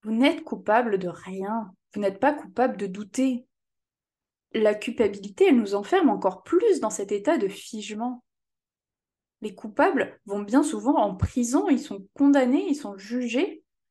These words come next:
Et en compu-, en, à cu-, en, en culpabilisant à tout bout de champ, on se crée peu à peu sa propre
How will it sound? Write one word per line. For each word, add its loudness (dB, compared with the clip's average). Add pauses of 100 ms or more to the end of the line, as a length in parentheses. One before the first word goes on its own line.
(760)
Et -4
en -2
compu-, 0
en, 0
à 2
cu-, -6 (120)
en, -2 (100)
en -10
culpabilisant 0
à 2
tout -8
bout -12
de -16
champ, -6
on 0
se -4
crée 0
peu -4
à 2
peu -2
sa -2
propre -6